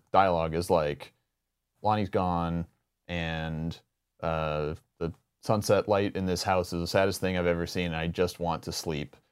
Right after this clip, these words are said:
and I think I'm gonna go up to the attic and wait." And, and, like, weirdly, totally naively, from my own experience, when I get really stressed out or really, like, depressed, I just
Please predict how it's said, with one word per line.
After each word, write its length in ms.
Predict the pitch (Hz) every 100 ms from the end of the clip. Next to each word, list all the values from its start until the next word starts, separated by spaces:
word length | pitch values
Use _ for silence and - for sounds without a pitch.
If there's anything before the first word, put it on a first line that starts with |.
| _ _ -
and 160 | 85 82
I 120 | 78
think 180 | - 90
I'm 60 |
gonna 120 | 85 82
go 140 | 80
up 80 | 78
to 60 | 90
the 100 | 78
attic 340 | 71 71 - -
and 160 | 87
wait." 240 | 80 71 -
And, 280 | 110 98 95
and, 160 | 120 110
like, 280 | 92 85 - _ _ _ _ _ _ _ -
weirdly, 500 | 117 123 101 85 95 - _ _ _ _
totally 280 | 110 113 147
naively, 600 | 151 196 254 135 123 131
from 200 | 127 156
my 140 | 143 131
own 120 | 139
experience, 460 | - 107 120 151
when 140 | 123 113
I 100 | 123
get 380 | 107 107 120 _ _ _ -
really 180 | 104 98
stressed 400 | - 98 95 -
out 320 | 87 98 - -
or 180 | 101 90
really, 240 | 90 87 87
like, 240 | 80 80 _ -
depressed, 560 | - 92 90 123 - - _ _ _ _ _ _ _ -
I 80 | 87
just 280 | 87 82